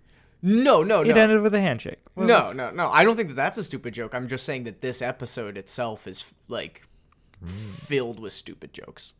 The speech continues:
Speaker 2: Interesting. Okay.
Speaker 1: Well,
Speaker 2: Well,
Speaker 1: 'cause we've got Bernard and Holstein.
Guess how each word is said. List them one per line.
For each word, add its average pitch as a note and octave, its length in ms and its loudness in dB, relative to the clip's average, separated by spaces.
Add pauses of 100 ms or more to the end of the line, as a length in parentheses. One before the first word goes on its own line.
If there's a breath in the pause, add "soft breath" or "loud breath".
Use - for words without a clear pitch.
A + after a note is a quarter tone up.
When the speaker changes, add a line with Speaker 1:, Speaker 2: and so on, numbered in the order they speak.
(120)
Speaker 2:
Interesting. A#2+ 840 -4
Okay. A2 420 -6
Speaker 1:
Well, A#3 100 -12
Speaker 2:
Well, C#4 120 -2
Speaker 1:
'cause C4+ 160 -4
we've C4+ 100 -6
got C4+ 160 0
Bernard B3 340 -2
and A#3+ 180 -4
Holstein. - 580 -12